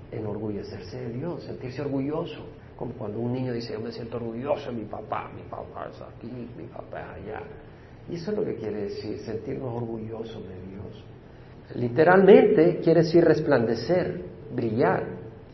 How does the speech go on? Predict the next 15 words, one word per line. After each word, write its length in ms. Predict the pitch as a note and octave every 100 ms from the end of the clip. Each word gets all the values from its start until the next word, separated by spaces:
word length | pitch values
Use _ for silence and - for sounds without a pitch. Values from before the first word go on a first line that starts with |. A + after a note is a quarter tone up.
| -
y 60 |
se 160 | E3 F3+
relaciona 720 | F#3+ F#3+ F#3+ G3 A#3 G#3+ A#2+
con 260 | - A2 G#2+ A#2 - -
declarar 560 | B2 A#2 - - D3+ A#2+
algo 300 | A#2 A#2 G2+ - -
que 160 | - F#2+
la 80 |
gente 300 | - A#2 A2
no 140 | G2 G2+
ve, 220 | F3 - - -
o 60 | A2
sea, 240 | - D#2+ -
declarar 540 | - - F2+ G2 A2+ A2+
algo 320 | G#2+ A2